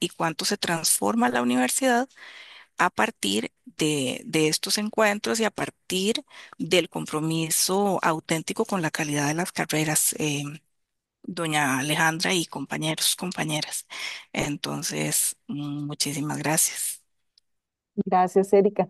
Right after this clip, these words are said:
Speaker 2: Ginette tiene la manita levantada y también ahí les dejé los datos, el correo electrónico,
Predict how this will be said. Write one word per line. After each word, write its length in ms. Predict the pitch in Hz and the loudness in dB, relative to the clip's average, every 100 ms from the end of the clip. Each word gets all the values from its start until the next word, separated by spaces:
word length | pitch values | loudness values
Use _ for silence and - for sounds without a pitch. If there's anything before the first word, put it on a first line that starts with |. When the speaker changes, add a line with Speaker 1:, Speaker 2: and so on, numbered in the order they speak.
| - - _ | -4 -20 _
Speaker 2:
Ginette 400 | 208 190 180 180 | 4 4 2 4
tiene 240 | 214 220 | 4 8
la 140 | 220 208 | 6 6
manita 380 | 185 190 208 | 2 2 4
levantada 600 | 220 226 226 226 214 226 233 | 4 4 2 2 2 2 0
y 80 | |
también 360 | 233 208 180 180 | 0 -2 0 2
ahí 140 | 202 | 6
les 180 | 214 208 | 6 6
dejé 240 | 196 202 208 | 4 4 4
los 180 | 202 180 | 4 4
datos, 480 | 190 190 - 202 | 2 2 0 2
el 100 | 190 170 | 0 2
correo 260 | 170 170 | 4 6
electrónico, 1120 | 170 175 - 226 233 254 254 233 240 233 233 | 4 4 2 6 6 4 0 2 2 2 -4